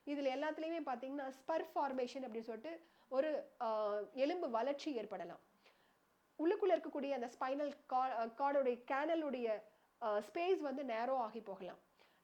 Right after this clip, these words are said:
நர்வ் ரூட் கம்ப்ரெஷன் வரலாம். அந்த ஹைட், அந்த ஃபெசட்ஸோட ஹைட் வந்து குறைஞ்சு போய் அதனால நிறைய பிரச்சனைகள் வரலாம்.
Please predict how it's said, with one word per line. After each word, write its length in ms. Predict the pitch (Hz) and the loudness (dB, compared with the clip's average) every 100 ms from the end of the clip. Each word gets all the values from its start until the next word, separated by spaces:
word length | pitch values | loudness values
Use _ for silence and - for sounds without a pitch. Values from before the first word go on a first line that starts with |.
| 247 | 0
நர்வ் 240 | 285 349 | 4 6
ரூட் 200 | 370 359 - | 4 0 -2
கம்ப்ரெஷன் 500 | 233 226 269 269 254 | -2 0 -2 -2 -6
வரலாம். 400 | 196 190 170 - _ _ _ - | -6 -6 -8 -12 _ _ _ -4
அந்த 240 | 262 262 | 0 2
ஹைட், 360 | 262 294 349 311 | 4 4 4 2
அந்த 140 | 240 | 2
ஃபெசட்ஸோட 500 | 277 269 370 339 262 233 | 2 2 0 0 0 0
ஹைட் 260 | 262 320 330 | 0 0 0
வந்து 240 | 262 269 | -2 -2
குறைஞ்சு 360 | 254 233 247 233 | -2 0 -2 -4
போய் 360 | 220 208 269 - | -4 -4 -6 -6
அதனால 560 | 233 269 311 320 330 320 | -2 2 2 2 0 -4
நிறைய 300 | 240 233 262 | -4 -2 -2
பிரச்சனைகள் 460 | 254 226 247 233 226 | -4 -8 -6 -6 -6
வரலாம். 340 | 202 185 185 | -8 -8 -10